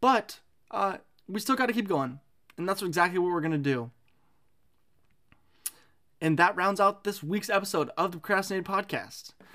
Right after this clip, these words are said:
T P P, trying to get that acronym popping, you know, and those keyword search terms and everything.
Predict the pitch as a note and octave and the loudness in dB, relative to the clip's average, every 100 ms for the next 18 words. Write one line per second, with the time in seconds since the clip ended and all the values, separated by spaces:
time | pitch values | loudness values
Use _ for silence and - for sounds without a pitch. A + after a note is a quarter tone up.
0 | - - - - G#3+ A3 G3 G#3+ F#3 C#3 | -20 -16 -4 0 2 0 0 0 0 -2
1 | E3+ E3 D#3+ E3 D3+ D#3+ F3 D#3 C3+ C3+ | 0 2 2 4 4 4 2 0 -2 -6
2 | - F3+ D#3 - B2+ C#3 D3 D#3+ D3+ D3+ | -6 0 0 0 -4 -2 2 2 0 -2
3 | - - - F3 E3+ F3+ D3 - E3 - | -4 -10 -2 0 2 0 0 -2 -4 -4
4 | - C#3 B2+ B2+ A#2+ A#2+ | -6 -4 -4 -4 -6 -10